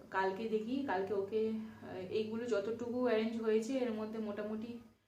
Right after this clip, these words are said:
কিছু রান্না হয়ে যাবে। তো কালকে ওকে কিছু একটু ভোগ বানিয়ে দেব। তো এই হচ্ছে ব্যাপার, আর কিছু না। এই যে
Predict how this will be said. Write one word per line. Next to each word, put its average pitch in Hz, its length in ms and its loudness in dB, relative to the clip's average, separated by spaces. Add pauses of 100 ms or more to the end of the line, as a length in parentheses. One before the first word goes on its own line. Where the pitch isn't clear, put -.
(200)
কিছু 220 180 -10
রান্না 208 300 -4
হয়ে 214 280 0
যাবে। 240 360 4
তো 196 300 0
কালকে 196 260 0
ওকে 208 180 -2
কিছু 214 260 -6
একটু 202 200 -4
ভোগ 202 280 -4
বানিয়ে 208 340 -4
দেব। 196 180 4 (1500)
তো 180 340 -4
এই 190 260 -4
হচ্ছে 190 280 -4
ব্যাপার, 196 340 -2 (500)
আর - 160 -12
কিছু - 220 -12
না। 254 320 -8 (680)
এই 196 160 -10
যে 220 140 -6